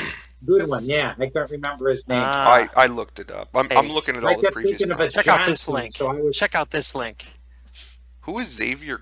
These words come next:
Speaker 3: Cooper? Bless you.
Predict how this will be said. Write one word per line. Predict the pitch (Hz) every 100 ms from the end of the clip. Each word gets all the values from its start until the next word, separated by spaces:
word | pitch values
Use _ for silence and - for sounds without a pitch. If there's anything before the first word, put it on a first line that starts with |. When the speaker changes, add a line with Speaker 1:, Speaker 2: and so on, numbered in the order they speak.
| -
Speaker 3:
Cooper? | - - - - - - - - - - - - - - - - - - - - - - - - - - - - - - - - - - - - - - - - - - - - - - -
Bless | 123 -
you. | -